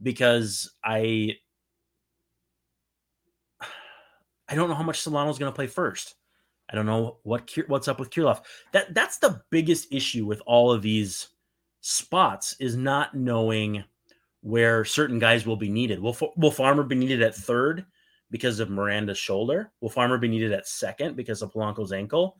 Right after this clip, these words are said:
Will Solano be needed at second because of Polanco's ankle? Will Solano be <laughs> needed at first because of Kirilloff's wrist? Will Miranda be needed at first because of Kirilloff's wrist? Like,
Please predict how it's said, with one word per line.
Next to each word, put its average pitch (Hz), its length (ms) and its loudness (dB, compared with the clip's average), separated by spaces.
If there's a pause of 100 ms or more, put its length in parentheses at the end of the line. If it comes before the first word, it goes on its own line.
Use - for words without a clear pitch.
(340)
Will 113 100 -2
Solano 113 420 0
be 127 100 0
needed 123 220 -2
at 123 120 0
second 139 260 -6
because 131 260 -6
of 120 80 -10
Polanco's 127 400 -4
ankle? 143 320 -2
Will 113 120 2
Solano 113 440 2
be 117 100 2
<laughs> - 0 -
needed 139 300 2
at 120 180 4
first 143 400 0 (380)
because 113 240 -2
of 101 120 -6
Kirilloff's 113 540 4
wrist? 131 440 2 (760)
Will 147 480 8
Miranda 143 400 4
be 117 160 2
needed 107 220 2
at 101 140 2
first - 460 -8 (380)
because 117 260 -4
of 101 120 -6
Kirilloff's 92 540 -6
wrist? - 300 -16
Like, 135 300 6